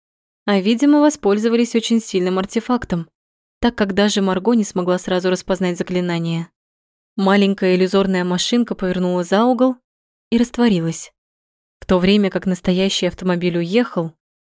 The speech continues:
вероятнее всего, в противоположную сторону. Халдей не думал, что предатели заметили слежку. Скорее всего, иллюзия и полог были дополнительной мерой предосторожности,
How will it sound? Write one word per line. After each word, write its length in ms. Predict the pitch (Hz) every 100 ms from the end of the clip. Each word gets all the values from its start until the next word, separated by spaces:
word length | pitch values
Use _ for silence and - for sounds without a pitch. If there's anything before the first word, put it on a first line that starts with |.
| _
вероятнее 580 | 220 226 240 285 294 285
всего, 300 | 285 - 196
в 60 | 220
противоположную 760 | 214 202 185 185 180 185 185
сторону. 480 | 180 220 202 175 165 - _ _ _ _ _ _ _ _ _ _
Халдей 420 | - 247 220 254
не 140 | 240
думал, 300 | 226 269 240
что 180 | 180 -
предатели 540 | - 190 202 208 185 175
заметили 460 | 185 180 180 190
слежку. 560 | 196 214 190 - 180 175 _ _ _ _ _ _ _
Скорее 400 | - - 285 311
всего, 400 | 269 - 240 254
иллюзия 480 | 226 233 220 202 208
и 60 | 208
полог 500 | - 285 185 - - _ _ _ _
были 240 | 214 226 226
дополнительной 680 | 226 226 240 269 254 220
мерой 300 | 214 220 214
предосторожности, 1000 | 220 214 208 - 233 233 180 - 185 165